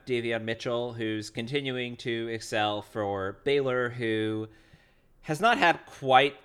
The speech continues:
the ridiculously easy run that Gonzaga has had, but they are cruising as a one seed, which in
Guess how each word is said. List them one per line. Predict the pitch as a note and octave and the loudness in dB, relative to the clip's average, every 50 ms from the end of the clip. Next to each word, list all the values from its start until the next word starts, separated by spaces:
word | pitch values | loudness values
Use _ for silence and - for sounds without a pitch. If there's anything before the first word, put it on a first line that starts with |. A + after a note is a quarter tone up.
| _ - | _ -10
the | D3+ C#3+ D3 C#3+ C#3+ C#3+ C#3+ - - _ _ _ - | -8 -6 -6 -4 -6 -6 -8 -8 -12 _ _ _ -10
ridiculously | D#3 C#3 C#3+ C3 D3 C#3+ C#3 D3 C#3+ C#3 D3 D#3 - D3+ D3+ C#3 | -6 -4 -2 0 0 0 0 -2 -4 -4 -4 -4 -4 -6 -6 -4
easy | D3+ D3 C#3+ D3 D3 | -4 -4 -4 -4 -2
run | D3 D#3 D3+ D3+ D#3 D3+ | 0 0 0 0 0 0
that | D3 C#3+ C#3 C#3 - | -2 -2 -2 -2 -6
Gonzaga | D3 C3+ C#3+ C#3+ C#3 C#3+ C#3 D3 | -6 -2 0 2 2 2 0 -2
has | D3 D3 C#3 | -4 -6 -2
had, | C#3+ D#3 D3+ D#3 D#3 D#3 D3+ D3 C3+ - | 4 8 10 10 10 8 6 2 -4 -2
but | - C3 B2+ B2 A#2+ A#2+ | 0 2 4 4 2 2
they | B2+ D#3+ E3+ F3 | 4 4 6 6
are | D#3+ C#3+ C3+ B2+ | 8 6 6 4
cruising | B2 - - C#3 B2 A2+ A2+ A#2 A2 G#2+ G#2+ G#2+ - - | 2 0 -2 -2 -2 0 0 -2 -2 -2 -4 -6 -6 -2
as | G2+ G#2 G#2+ G2+ G2+ G#2 G#2+ | 0 2 2 2 0 -2 -4
a | G#2 | -6
one | G2+ G2+ G#2 G2+ G2+ G2+ | -4 -2 -2 -2 -2 -4
seed, | - - - G#2+ G2 F#2 F#2 F#2 F#2 F#2 - | -8 -8 -8 -6 -6 -6 -6 -6 -8 -6 -4
which | A2 G#2+ G#2 G2+ - - - _ _ _ _ | -2 -2 -2 -2 -6 -12 -16 _ _ _ _
in | - A#2+ A#2 A#2 A2+ A2 A2+ G#2+ | -4 -2 0 0 0 0 -4 -6